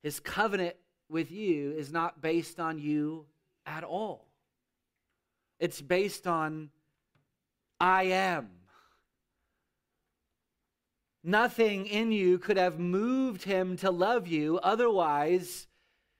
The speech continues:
he is movable and he is not I am. He loves you because he loves you.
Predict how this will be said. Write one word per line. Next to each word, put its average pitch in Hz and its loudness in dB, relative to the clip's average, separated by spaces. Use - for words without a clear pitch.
he 202 0
is 180 4
movable 190 4
and 180 0
he 185 4
is 180 2
not 202 2
I 190 2
am. 202 -2
He 190 0
loves 208 0
you 185 -2
because 208 -4
he 208 -4
loves 226 -2
you. 127 -18